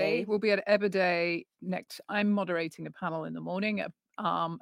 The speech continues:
Speaker 2: a
Speaker 1: On
Speaker 2: strategic roundtable looking at, um,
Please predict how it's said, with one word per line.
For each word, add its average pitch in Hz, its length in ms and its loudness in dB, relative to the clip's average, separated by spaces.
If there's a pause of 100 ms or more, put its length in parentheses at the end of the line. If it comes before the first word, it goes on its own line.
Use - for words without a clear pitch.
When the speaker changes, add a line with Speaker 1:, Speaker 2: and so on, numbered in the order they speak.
Speaker 2:
a - 40 0
Speaker 1:
On 160 220 -2
Speaker 2:
strategic 180 680 -2
roundtable 185 800 2
looking 175 380 -4
at, 170 280 0 (640)
um, 170 460 0